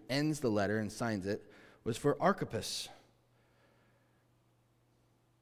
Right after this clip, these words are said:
He's also referred to in the letter of Philemon as a fellow soldier. He may, he maybe even be pastoring the church that's in Philemon's house, which is, I, I, for me, it's just cool to see all these little pieces put together. It paints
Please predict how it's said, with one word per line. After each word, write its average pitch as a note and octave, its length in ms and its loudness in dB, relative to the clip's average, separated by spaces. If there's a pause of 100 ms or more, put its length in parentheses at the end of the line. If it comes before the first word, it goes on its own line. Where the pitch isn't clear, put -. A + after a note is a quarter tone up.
(140)
He's C3+ 180 -2
also D#3+ 300 6
referred A#2+ 460 2
to B2 140 0
in A2+ 60 0
the A2 100 0
letter G#2+ 240 2
of G2 60 -2
Philemon G2+ 480 0
as A2 140 -2
a G#2 40 -8
fellow G#2 300 0
soldier. F#2 560 -4 (920)
He E3+ 120 2
may, G#3 140 6
he A3+ 100 10
maybe A#3 280 10
even A3 220 8
be F3 140 2
pastoring F#3 520 4
the D3+ 80 4
church E3 300 0
that's C#3+ 140 -4
in C#3 100 0
Philemon's C#3+ 460 2
house, - 440 -8 (260)
which C#3 180 -6
is, D3+ 140 -12 (760)
I, - 220 0
I, E3+ 200 2
for E3+ 320 0
me, G3+ 240 8
it's D#3 160 4
just - 220 -4
cool F#3 180 4
to F3 80 2
see F3+ 160 4
all D3 80 8
these C3+ 160 2
little C#3 160 4
pieces C3 360 -2
put A#2+ 160 -6
together. G#2 320 -2
It G2+ 100 -6
paints D#3 360 0